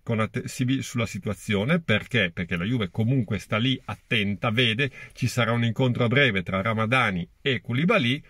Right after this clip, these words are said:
dopodiché se la rottura sarà ufficiale, allora potremo, potremo fare quel passettino in più, capire se effettivamente c'è la possibilità che la Juve vada a trattativa per questo giocatore.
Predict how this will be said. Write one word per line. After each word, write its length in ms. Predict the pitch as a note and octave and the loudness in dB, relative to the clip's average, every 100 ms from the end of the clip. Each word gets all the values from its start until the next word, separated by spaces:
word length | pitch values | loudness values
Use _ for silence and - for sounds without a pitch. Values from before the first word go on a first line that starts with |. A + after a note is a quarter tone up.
| - | -14
dopodiché 720 | - D3+ D#3+ F#3 F3+ - G2 | 0 2 4 4 4 2 -2
se 260 | - - E3 | -2 2 4
la 100 | A#2 | 4
rottura 400 | A#2 - E3+ C3+ | 0 0 2 2
sarà 280 | F#2+ D3+ D#3+ | 2 2 2
ufficiale, 600 | D3 B3+ - G2+ F#2+ - | 2 0 0 -2 0 -4
allora 460 | - D#3 F#2 F2 - | 0 2 2 0 0
potremo, 760 | F#3+ F3+ E3+ A2 G2+ C#3 E3+ - - - _ _ _ _ _ - | 2 2 4 2 4 4 2 -4 -18 -18 _ _ _ _ _ 0
potremo 680 | D#3 - A#2+ G#2 B2 D#3 - - - - _ | 0 4 2 4 2 2 -4 -20 -20 -20 _
fare 320 | - D3+ D#3+ | 4 6 6
quel 240 | D3 C3+ | 4 2
passettino 600 | - C#3 C#3+ C3+ D#3 C#3+ | 2 2 2 0 0 4
in 120 | C3+ A#2+ | 4 6
più, 320 | G3 G3 F2+ - - _ _ _ _ _ _ _ _ _ _ | 6 6 2 -10 -20 _ _ _ _ _ _ _ _ _ _
capire 680 | - C#3 F3 F#3 G3 G3 F#3 - | -2 4 6 8 8 6 2 -8
se 220 | - C#3 | 2 2
effettivamente 680 | - B2+ D3+ D#3+ B2 A#2 C#3 | 2 0 0 2 2 2 -2
c'è 140 | C#3+ | 0
la 140 | A#2+ | 0
possibilità 640 | G2+ A2 C3 B2 C#3 G#2+ F#2+ | 0 -4 -2 0 0 -2 -2
che 100 | B2 | 0
la 80 | G#2+ | 0
Juve 220 | G2+ G2+ | 0 0
vada 320 | A2 A#2 G2+ | 2 2 0
a 80 | F#2 | -2
trattativa 720 | - G#2 - A2+ F#2+ F2 F2+ | -4 -4 -2 -4 -2 -2 -2
per 180 | F2 F2+ | -4 -6
questo 300 | F2 - G2 | -6 -4 -4
giocatore. 600 | E2+ E2+ E2+ - - - | -4 -8 -10 -14 -18 -20